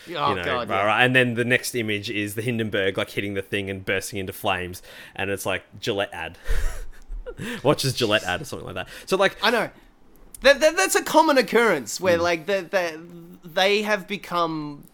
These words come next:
Speaker 1: the, the big shtick of, like, when the whole, 'cause the Trump thing was nearly the, the catalyst for this snowflake lefties kind
Speaker 2: Mm.
Speaker 1: of movement of,
Speaker 2: Mm.
Speaker 1: like, "Oh, yeah, they
Speaker 2: Mm.
Speaker 1: just angry at everything," and stuff like that.
Speaker 2: Yeah, well, that's
Speaker 1: And they, they have seriously become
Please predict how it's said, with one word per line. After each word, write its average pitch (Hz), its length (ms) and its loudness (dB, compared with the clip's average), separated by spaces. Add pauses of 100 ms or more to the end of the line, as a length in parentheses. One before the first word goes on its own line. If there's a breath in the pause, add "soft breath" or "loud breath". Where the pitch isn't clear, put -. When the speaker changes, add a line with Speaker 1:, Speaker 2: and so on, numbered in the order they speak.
(240)
Speaker 1:
the, 165 280 -2
the 165 100 -6
big 156 260 0
shtick - 440 -2
of, 151 220 -4
like, 147 180 0
when 151 460 -4
the 147 120 -2
whole, 180 220 -4 (240 loud breath)
'cause 233 180 -4
the 294 100 0
Trump 285 420 8
thing 226 200 -2
was 185 180 -2
nearly 170 400 2
the, 147 340 -4
the 143 120 -6
catalyst 147 540 0
for 147 80 -8
this 135 200 -4
snowflake 139 760 -4
lefties 117 640 -10
kind 98 300 -8
Speaker 2:
Mm. 117 40 -8
Speaker 1:
of 104 200 -18 (380 soft breath)
movement 131 580 -2
of, 127 140 -4
Speaker 2:
Mm. - 40 -10
Speaker 1:
like, 113 280 -6
"Oh, 131 640 -4
yeah, 120 560 -2
they 123 200 -6
Speaker 2:
Mm. 127 40 -8
Speaker 1:
just 127 260 -10
angry 131 400 -2
at 120 60 -4
everything," 117 520 -8
and 113 100 -16
stuff 117 200 -12
like 113 160 -10
that. 110 140 -6
Speaker 2:
Yeah, 240 180 2
well, 120 140 0
that's 185 120 0
Speaker 1:
And 180 80 2
they, 220 300 4
they 220 180 6
have 226 120 2
seriously 226 560 -2
become 170 640 -2